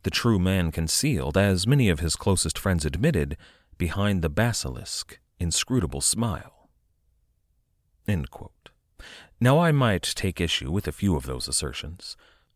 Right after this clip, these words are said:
For example, that Henry Every wasn't a particularly good mariner. He was bred to the sea, remember. But the questions of his personal character are really worth asking.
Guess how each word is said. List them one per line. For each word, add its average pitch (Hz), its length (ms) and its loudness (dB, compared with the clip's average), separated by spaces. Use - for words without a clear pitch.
For 101 160 2
example, 87 480 2
that 98 160 -2
Henry 87 340 2
Every 78 300 0
wasn't 85 400 0
a 76 80 -4
particularly 78 800 -4
good 69 280 -8
mariner. 82 420 -4
He 110 140 -4
was 78 420 -4
bred 71 280 -2
to 71 80 -6
the 69 80 -8
sea, - 540 -2
remember. - 480 -6
But 127 120 -2
the 135 60 -2
questions 107 500 2
of 95 140 2
his 92 180 0
personal 98 480 2
character 90 560 0
are 101 180 2
really 107 280 2
worth 87 280 0
asking. - 440 -6